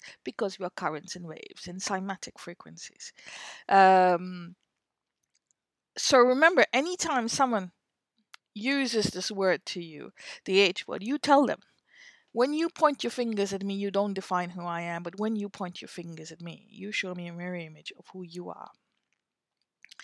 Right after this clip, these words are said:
Um, coming originally from, from the Indian subcontinent, from India, um,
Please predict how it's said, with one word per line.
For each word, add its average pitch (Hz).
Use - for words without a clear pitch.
Um, 233
coming 311
originally 247
from, 190
from 185
the 190
Indian 185
subcontinent, 175
from -
India, 165
um, 185